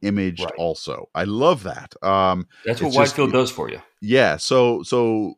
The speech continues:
Speaker 1: and then, of course, if you wanted to, and if you've got a high enough, uh, uh, cam-, uh, resolution camera, you could just zoom in on just those things that you care about. But you could also make movies and all kinds of fly-throughs. <laughs>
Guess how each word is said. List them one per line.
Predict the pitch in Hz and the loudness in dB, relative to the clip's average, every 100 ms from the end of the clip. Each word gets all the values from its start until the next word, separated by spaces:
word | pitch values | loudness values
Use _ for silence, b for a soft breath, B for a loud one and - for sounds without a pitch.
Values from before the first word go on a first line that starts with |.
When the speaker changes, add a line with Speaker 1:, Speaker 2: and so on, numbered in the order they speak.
| _ | _
Speaker 1:
and | 120 139 | 0 2
then, | 180 | 2
of | 214 | 2
course, | 131 139 185 | 4 4 2
if | 139 | -2
you | 139 | -2
wanted | 113 120 143 131 110 | -2 2 2 2 -2
to, | 107 107 120 | -2 -2 -2
and | 107 | -4
if | 104 | -6
you've | 107 | -2
got | 113 | 0
a | 95 | 2
high | 104 110 | 0 0
enough, | 101 92 _ B B - | -2 -4 _ B B 0
uh, | 98 92 87 - | 4 4 2 -2
uh, | 80 82 73 71 _ - _ 101 _ _ | -2 0 -2 -8 _ -20 _ -20 _ _
cam-, | - 127 - 85 90 | 4 4 4 -2 2
uh, | 90 80 - - | 2 2 -6 0
resolution | 107 104 104 101 - | 2 4 2 0 -2
camera, | 110 101 95 | 0 2 2
you | 90 | -2
could | 87 82 | -4 -8
just | 78 80 | -8 -2
zoom | 95 87 | -2 0
in | 87 | -2
on | 78 78 | -4 -6
just | 85 82 | -8 -10
those | 76 73 | -10 -10
things | - 76 67 | -10 -10 -8
that | - - | -10 -10
you | - | -12
care | - 107 87 | 2 4 4
about. | 76 78 - B B _ _ - | 2 0 0 B B _ _ -8
But | 95 | -6
you | 85 | -2
could | 90 | -2
also | 73 82 | -2 -6
make | 76 - | -8 -2
movies | 151 170 156 143 139 120 | 4 4 4 0 -2 -4
and | 104 | -6
all | 80 | -8
kinds | - 143 110 | -4 -4 -4
of | - | -6
fly-throughs. | 143 160 151 - 143 139 135 - | 2 2 2 2 0 4 2 0
<laughs> | - | -4